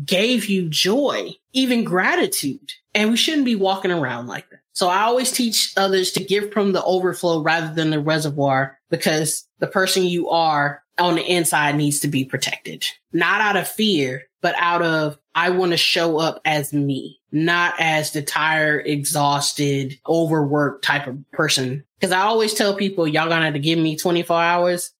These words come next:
It's been a rough week." Uh, nothing, it's like, doesn't seem like much is agreeing with me. So I'm gonna have to holler at y'all tomorrow. And I know that's hard to say that to some people, especially those that you feel like they really, really need you, but you have to choose.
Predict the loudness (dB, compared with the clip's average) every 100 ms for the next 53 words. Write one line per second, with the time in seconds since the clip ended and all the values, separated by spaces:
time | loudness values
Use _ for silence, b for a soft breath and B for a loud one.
0 | -6 -4 0 0 0 0 0 -2 -8 -10
1 | -2 0 2 0 0 -4 -6 B B -2
2 | 0 2 2 0 2 0 2 0 -2 0
3 | 0 2 0 0 0 0 0 0 2 0
4 | 0 0 0 0 0 0 2 0 0 0
5 | 2 0 -2 B B -2 0 0 0 0
6 | 0 0 0 0 0 0 0 0 0 0
7 | -4 -10 _ -2 0 2 2 2 0 0
8 | 0 2 0 -4 _ -4 -2 0 2 2
9 | 2 2 0 -2 -4 0 0 0 0 0
10 | 0 0 0 2 0 2 2 2 0 -2
11 | -6 -4 0 2 2 0 -2 0 0 2
12 | 2 2 2 0 0 0 -2 -6 -2 0
13 | 0 -2 -4 -2 0 0 0 -2 -4 -2
14 | 0 0 -2 -6 -6 -6